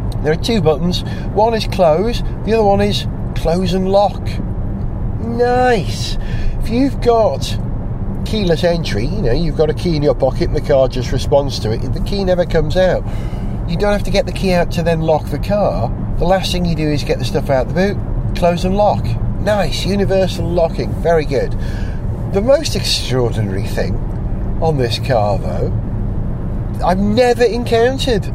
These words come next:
a road car with this before. If you sit in the back, in the centre console, you've got a two hundred and thirty volt,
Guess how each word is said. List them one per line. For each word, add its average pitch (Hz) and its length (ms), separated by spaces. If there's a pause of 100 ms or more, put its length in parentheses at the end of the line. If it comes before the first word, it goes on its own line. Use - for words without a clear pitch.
a 175 80
road 151 440
car 147 380 (920)
with 175 180
this 185 420 (180)
before. 170 440 (540)
If 240 120
you 277 100
sit 247 240
in 233 140
the 226 80
back, 160 320 (220)
in 240 100
the 233 80
centre 220 340
console, 170 600 (800)
you've 214 180
got 190 300
a - 40
two - 200
hundred 233 260
and 226 140
thirty 254 760 (160)
volt, 127 560